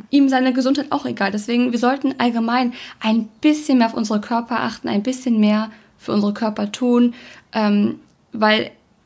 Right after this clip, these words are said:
wie wir jetzt schon erfahren haben, vor allem Menschen über sechzig mit einem natürlich automatisch schwächeren Immunsystem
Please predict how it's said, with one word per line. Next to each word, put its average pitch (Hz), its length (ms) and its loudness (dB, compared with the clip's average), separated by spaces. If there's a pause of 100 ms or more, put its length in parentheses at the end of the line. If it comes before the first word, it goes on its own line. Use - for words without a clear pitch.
(140)
wie 214 340 -2
wir 247 80 4
jetzt 233 140 0
schon 233 320 -4
erfahren 226 420 0
haben, 214 320 0
vor - 240 -2
allem 240 220 2
Menschen 233 560 0 (100)
über 214 240 -2
sechzig 220 640 -4
mit 208 80 -6
einem 208 120 -6
natürlich 208 440 -2 (320)
automatisch 220 560 2
schwächeren 240 400 0
Immunsystem 226 840 0